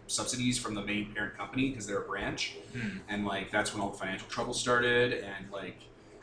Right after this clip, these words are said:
Speaker 1: the, the dog spirit they were able to extract from the actual physical manifestation, and they were gonna grind the physical manifestation down for, uh, production and for resource reclamation.
Speaker 2: Mm-hmm.
Speaker 1: Um, and then the spirit broke free of the Spectre cage 'cause the Spectre cage,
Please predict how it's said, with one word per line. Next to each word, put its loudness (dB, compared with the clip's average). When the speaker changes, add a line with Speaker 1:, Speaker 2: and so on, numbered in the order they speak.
Speaker 1:
the, -2
the -6
dog 2
spirit 4
they 4
were 4
able 0
to -2
extract 2
from -2
the 0
actual -2
physical -4
manifestation, 2
and 2
they 0
were -2
gonna -2
grind -2
the -10
physical -4
manifestation 0
down 2
for, -2
uh, -4
production 4
and 0
for -4
resource 4
reclamation. 2
Speaker 2:
Mm-hmm. -2
Speaker 1:
Um, 0
and -2
then -6
the -4
spirit 0
broke 0
free 0
of -6
the -8
Spectre -2
cage -6
'cause -12
the -8
Spectre -4
cage, -2